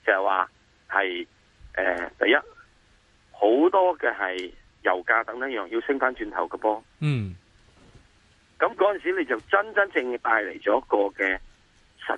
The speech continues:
Speaker 1: 質通脹啦。
Speaker 2: 係。
Speaker 1: 如果呢個實質通脹一開始嘅話，我哋就會搵到一個好大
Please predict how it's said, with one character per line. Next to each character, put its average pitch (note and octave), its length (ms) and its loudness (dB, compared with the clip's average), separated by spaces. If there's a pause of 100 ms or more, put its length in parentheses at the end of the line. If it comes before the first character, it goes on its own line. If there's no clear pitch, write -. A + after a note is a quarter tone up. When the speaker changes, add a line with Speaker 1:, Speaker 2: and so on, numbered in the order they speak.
Speaker 1:
質 C3+ 120 0
通 B2+ 220 -4
脹 G2+ 180 2
啦。 E2+ 100 -6 (280)
Speaker 2:
係。 G2+ 180 -4 (1600)
Speaker 1:
如 A#2 140 -4
果 D3+ 80 4
呢 B3+ 180 -2
個 G3+ 140 6
實 C3 200 0
質 F#3 40 -4
通 F#3+ 120 -8
脹 D3 140 -2
一 D3 60 -8
開 E3+ 460 2
始 A#2 120 -14
嘅 A#2 160 -4
話， G2 280 -6 (1160)
我 A2+ 140 4
哋 A2 60 0
就 G2 100 0
會 G2+ 60 -6
搵 G2+ 200 -2
到 A2+ 140 2
一 - 20 2
個 G#2+ 120 -2
好 F2+ 240 -4
大 G#2 80 -2